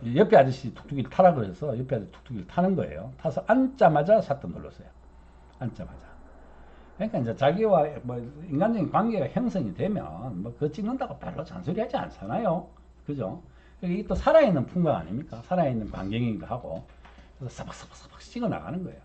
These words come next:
그러니까 한 두 시간, 세-, 한 서너 시간 동안에 천 카트 정도를 찍어내죠. 천 카트 찍은 것 중에서 제가 골란 게 한 오십 카트 골랐어요. 퍼센테이지로 따지면 오 프로예요, 오 프로. 천 카트에서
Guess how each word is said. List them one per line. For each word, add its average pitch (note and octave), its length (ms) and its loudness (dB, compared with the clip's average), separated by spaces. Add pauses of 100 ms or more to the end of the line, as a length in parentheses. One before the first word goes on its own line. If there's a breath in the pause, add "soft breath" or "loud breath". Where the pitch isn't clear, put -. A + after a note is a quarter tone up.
그러니까 C4+ 340 0
한 C3+ 140 -6
두 A#2 160 -2
시간, A#2 300 -2
세-, G#2 260 -8
한 G#2+ 140 -10
서너 A#2 220 -6
시간 B2 220 -4
동안에 G2 260 -6 (500 loud breath)
천 B2 240 -4
카트 - 240 -6
정도를 F2+ 340 -12
찍어내죠. E2+ 580 -14 (680)
천 F3 160 -2
카트 A3 240 2
찍은 F#3 240 -2
것 D3 120 0
중에서 E3+ 440 -2
제가 C#3 240 2
골란 B2+ 480 -2
게 G#3 240 -2 (460 loud breath)
한 B2+ 140 -8
오십 A2 400 -6
카트 A3 220 -2
골랐어요. F2 440 -14 (240)
퍼센테이지로 F3 600 0
따지면 G#2+ 300 -6
오 G2+ 160 -4
프로예요, E3+ 300 0
오 D2+ 180 -10
프로. F2 360 -10 (720 soft breath)
천 C#3 200 -4
카트에서 C3 480 -6